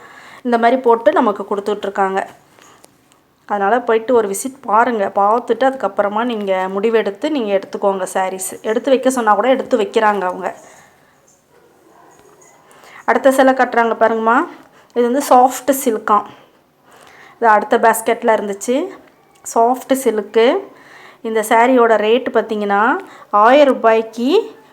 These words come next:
மூணு சேலைம்மா. அப்போ ஒரு சாரி பாருங்க, முந்நூத்தி சில்லறை தான் உழுவுது நமக்கு. ஆயிரம் ரூபாய்க்கு மூணு சாரி. இதுவும் பார்த்தீங்கன்னா அவ்வளோ நல்லா இருந்துச்சு,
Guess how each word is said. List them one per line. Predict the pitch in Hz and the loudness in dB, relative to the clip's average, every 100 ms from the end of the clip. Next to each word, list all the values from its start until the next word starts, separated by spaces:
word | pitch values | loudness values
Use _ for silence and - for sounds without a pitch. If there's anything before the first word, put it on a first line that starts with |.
| _ | _
மூணு | 240 311 392 | 0 4 4
சேலைம்மா. | - 247 254 240 240 262 - _ _ _ _ _ _ _ _ _ _ _ _ - | 2 2 2 2 -2 -4 -14 _ _ _ _ _ _ _ _ _ _ _ _ 0
அப்போ | 240 | 0
ஒரு | 233 | 2
சாரி | 240 233 285 | 4 4 6
பாருங்க, | 269 240 226 220 | 4 4 2 0
முந்நூத்தி | 220 240 262 269 | 0 0 0 -2
சில்லறை | 262 233 220 | -4 0 2
தான் | 233 254 | 2 2
உழுவுது | 220 226 214 | 2 2 2
நமக்கு. | 208 196 196 226 339 440 - _ _ _ _ _ _ _ _ _ _ _ _ - - - - _ | 0 -2 0 2 2 -2 -12 _ _ _ _ _ _ _ _ _ _ _ _ -20 -20 -20 -20 _
ஆயிரம் | 226 254 269 | 4 6 4
ரூபாய்க்கு | 254 254 339 | 2 0 0
மூணு | 269 254 277 | 2 2 2
சாரி. | 269 233 220 202 - - 233 | 2 2 2 -4 -14 -20 -10
இதுவும் | 240 311 349 | -6 -4 2
பார்த்தீங்கன்னா | 285 254 254 285 | 2 2 2 2
அவ்வளோ | 226 214 277 285 | 0 0 2 4
நல்லா | 233 240 | 6 4
இருந்துச்சு, | 262 254 247 | 4 0 -6